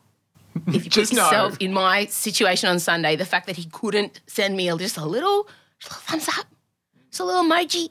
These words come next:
Speaker 1: anything, even the poo emoji, just to let me know that he's okay, but also there's a poo issue. Anything. <laughs>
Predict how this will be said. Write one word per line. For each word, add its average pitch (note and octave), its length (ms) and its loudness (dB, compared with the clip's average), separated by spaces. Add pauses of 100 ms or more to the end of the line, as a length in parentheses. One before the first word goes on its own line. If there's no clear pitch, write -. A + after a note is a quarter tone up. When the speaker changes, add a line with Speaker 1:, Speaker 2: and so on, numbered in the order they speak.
Speaker 1:
anything, D4+ 580 -4 (180)
even A#4+ 260 2
the F4+ 60 -6
poo G#4 320 4
emoji, E4 360 2
just - 120 -6
to F4 60 -2
let E4+ 160 2
me E4 80 -2
know C#4+ 220 2
that B3 120 -4
he's B3+ 120 0
okay, F4 340 0
but E4 140 0
also F#4+ 200 -2
there's D#4+ 140 -6
a D4 60 -4
poo D#4 240 -6
issue. - 320 -2 (500)
Anything. G#4 520 0
<laughs> - 60 -20